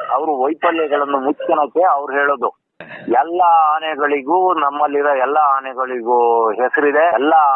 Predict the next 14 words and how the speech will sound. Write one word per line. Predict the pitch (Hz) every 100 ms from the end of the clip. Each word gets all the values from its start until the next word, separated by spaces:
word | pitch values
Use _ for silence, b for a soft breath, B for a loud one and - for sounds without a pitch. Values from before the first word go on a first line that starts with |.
| 135
ಆನೆಗಳದ್ದು | 135 143 131 131 120 127 127 123 117 117 117
ರೇಡಿಯೋ | 123 143 151
ಕಾಲರ್ | 143 135 113
ಹಾಕಿದ | 120 - 131
ಎಲ್ಲ | 120 110 123 151
ಆನೆಗಳಿಗೂ | 143 135 131 123 120 113 120
ಹೆಸರಿದೆ. | 107 - 113 113 156
ಅವುಗಳ | 120 104 123 147 156 165
ಹೆಸರಲ್ಲೇ | 151 135 127 156 151 156 185 180
ಆ | 139 127 139 135 139
ಆನೆ | 156
ಅಲ್ಲಿದೆ, | 143 131 147 147
ಇಲ್ಲಿದೆ | 147 135 190 - -
ಅಂತ | 139